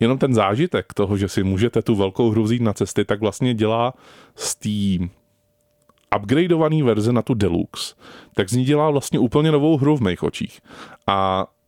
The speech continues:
hru, která nemá prakticky nic společného s tou uzavřenou původní Mario Kart osm, která byla jenom na tom Wii U. A byť ten Wii, ten, ta konzole Wii U měla ten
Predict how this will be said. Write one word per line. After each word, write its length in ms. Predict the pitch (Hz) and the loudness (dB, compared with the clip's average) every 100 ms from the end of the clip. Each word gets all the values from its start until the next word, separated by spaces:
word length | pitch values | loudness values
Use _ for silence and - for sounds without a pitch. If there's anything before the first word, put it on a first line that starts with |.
| _ _ 117 | _ _ 0
hru, 180 | 110 | 2
která 260 | 135 143 143 | 2 0 2
nemá 240 | 143 143 | 2 2
prakticky 440 | 165 123 - - 160 | 0 -2 -2 0 2
nic 180 | 143 - | 2 0
společného 520 | - 135 - 147 147 | 0 0 0 0 0
s 100 | - | 0
tou 100 | 156 - | -2 2
uzavřenou 680 | 123 127 127 139 143 143 156 - - - - | 2 2 2 2 2 2 0 -6 -20 -20 -4
původní 460 | 131 123 139 143 151 | 0 4 4 4 4
Mario 320 | 127 117 127 | 4 2 2
Kart 240 | 139 147 | 2 0
osm, 300 | - - 135 | -2 0 -2
která 220 | 127 131 127 | 2 2 2
byla 220 | 131 131 | 2 2
jenom 220 | 117 135 | 2 2
na 80 | 127 | 0
tom 180 | 131 135 | 0 0
Wii 220 | 135 131 | 2 2
U. 280 | 95 92 139 - - - - | 2 2 -2 -10 -20 -8 -4
A 320 | 95 95 95 _ _ - | 0 0 -2 _ _ -4
byť 320 | 110 160 - | 0 0 0
ten 220 | 135 120 | 0 2
Wii, 160 | 110 113 - | 2 0 0
ten, 360 | 113 104 95 | 0 2 0
ta 280 | 95 101 92 | 0 0 0
konzole 320 | - 120 143 127 | 0 2 2 2
Wii 160 | 117 | 2
U 60 | 107 | 2
měla 260 | 110 113 | 2 2
ten 320 | 110 107 104 | 2 0 0